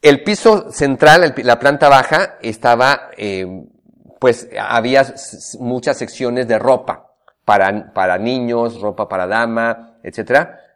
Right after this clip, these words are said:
Pero cuando llego yo a, a las escaleras y bajo al sótano, llego a la planta baja y justo en ese momento, esa tienda, justo cuando yo bajé al sótano, volteé,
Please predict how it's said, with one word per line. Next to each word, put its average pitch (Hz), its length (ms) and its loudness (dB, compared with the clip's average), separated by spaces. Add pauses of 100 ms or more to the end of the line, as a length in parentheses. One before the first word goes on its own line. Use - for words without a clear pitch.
(880)
Pero 139 220 4
cuando 139 240 0
llego 196 260 4
yo 185 400 0
a, 117 220 0
a 117 160 -6
las 110 140 -8
escaleras 139 520 -2
y 131 120 -4
bajo 156 640 0
al 110 160 -4
sótano, 127 760 -2 (400)
llego 170 880 0 (340)
a 127 140 -2
la 123 200 -4
planta 160 360 2
baja 127 560 -2
y 143 140 -4
justo 208 840 -2
en 123 120 -4
ese 190 140 -6
momento, 170 720 -2 (100)
esa 127 300 -4
tienda, 135 460 -2
justo 190 580 -2
cuando 117 300 -4
yo 127 340 -4
bajé 113 420 -4
al 143 120 0
sótano, 139 600 -6 (440)
volteé, 127 840 2